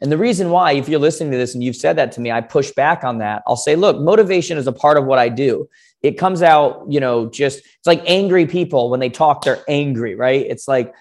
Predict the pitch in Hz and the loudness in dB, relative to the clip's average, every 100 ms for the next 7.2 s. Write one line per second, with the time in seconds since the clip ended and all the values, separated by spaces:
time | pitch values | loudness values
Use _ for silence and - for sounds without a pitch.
0 | _ _ 147 143 123 - - 156 208 220 | _ _ 0 0 0 -6 -6 4 6 6
1 | 190 170 147 196 156 139 135 131 170 156 | 4 0 -2 -2 -2 -2 -4 0 2 2
2 | - 135 185 - 151 156 127 113 80 120 | 2 2 0 0 2 4 2 -4 -6 -18
3 | - 165 170 220 240 - 160 185 190 135 | -2 4 6 4 2 -2 2 4 4 2
4 | 131 147 160 196 - 139 170 123 92 117 | 0 2 2 0 4 8 8 8 2 -8
5 | 131 123 135 165 151 185 185 151 165 185 | -4 -2 0 0 0 0 -2 -2 -2 -2
6 | 170 185 160 147 - 151 139 113 - 147 | 4 4 4 0 0 -2 -2 -4 2 4
7 | 123 - | 4 -6